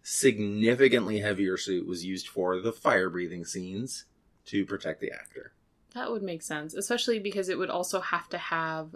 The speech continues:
Speaker 2: some sort of flamethrower inside it, 'cause you can see the nozzle, again, just like Yongari.
Speaker 1: Yep. Uh, and you know what? On that, Gamera's fire was created with pressurized propane. Uh, rumor has it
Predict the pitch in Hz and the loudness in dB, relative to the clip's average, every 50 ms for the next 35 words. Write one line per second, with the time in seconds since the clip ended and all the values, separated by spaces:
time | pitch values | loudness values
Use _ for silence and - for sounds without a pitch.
0 | - - _ - - - 180 175 165 - 175 170 170 165 - - 180 170 165 165 | -20 -18 _ -10 -8 -8 -8 -10 -8 -4 -2 -2 -2 -2 -4 -4 -4 -4 -4 -4
1 | 160 156 160 - - _ _ - - - 165 156 156 165 175 165 180 170 175 175 | -6 -8 -10 -14 -20 _ _ -20 -8 -4 -2 -2 -2 -2 -4 -6 -6 -6 -4 -2
2 | 175 - 185 185 - 185 180 185 185 190 - - 202 180 196 214 214 - 233 220 | -2 -2 -2 -4 -2 0 2 2 2 2 0 -2 -4 -2 -2 -4 -4 -4 -4 -4
3 | 208 - - 233 262 240 202 175 170 170 180 190 175 160 160 151 - 185 180 180 | -4 -6 -4 -4 0 0 0 4 6 8 8 8 6 4 2 0 0 2 2 2
4 | 170 170 175 165 170 160 - 170 160 165 165 151 151 160 151 147 143 147 151 170 | 2 2 0 -2 -6 -6 -6 -6 -6 -4 -4 -4 -4 -2 -4 -4 -4 -4 -8 -10
5 | 170 - _ _ _ _ _ - - 90 - - - _ _ _ _ _ _ _ | -14 -16 _ _ _ _ _ 0 2 2 2 2 -2 _ _ _ _ _ _ _
6 | _ _ _ _ _ _ _ _ _ _ _ _ - - 95 95 95 95 95 95 | _ _ _ _ _ _ _ _ _ _ _ _ -4 -2 0 2 2 2 2 2
7 | 95 98 98 - - - 107 101 101 101 101 95 - - - - 135 139 143 143 | 4 2 2 0 -2 -4 -2 0 0 0 -2 -4 -8 -10 -6 -2 4 6 6 6
8 | 131 - - 120 127 143 147 147 151 156 - - _ _ _ _ _ _ _ - | 6 4 4 4 4 6 6 4 4 2 0 -4 _ _ _ _ _ _ _ 6
9 | - 131 131 135 139 139 - - 147 147 151 156 165 156 156 - - - 131 117 | 8 8 10 10 8 4 6 8 10 10 10 10 8 6 2 -2 -2 2 4 6
10 | 117 127 139 139 127 107 92 82 - - - - 107 120 - - 131 127 131 131 | 6 6 4 4 2 2 0 0 0 -4 0 0 2 2 2 2 2 2 2 0
11 | 131 127 - - - - 131 123 - - - 92 87 82 80 80 78 78 - - | -2 -4 -6 -8 -4 -2 -2 -2 -2 -4 -6 -6 -6 -6 -8 -8 -10 -10 -12 -16
12 | _ _ _ _ _ _ _ _ - 95 92 95 95 95 95 95 - - _ _ | _ _ _ _ _ _ _ _ 0 4 6 8 8 8 6 4 0 -6 _ _
13 | _ - 101 104 113 127 139 151 160 160 160 156 156 156 151 147 151 151 147 160 | _ -8 -2 2 4 6 8 8 8 8 6 6 6 6 6 6 6 6 6 4
14 | 156 156 - - | 2 0 0 -4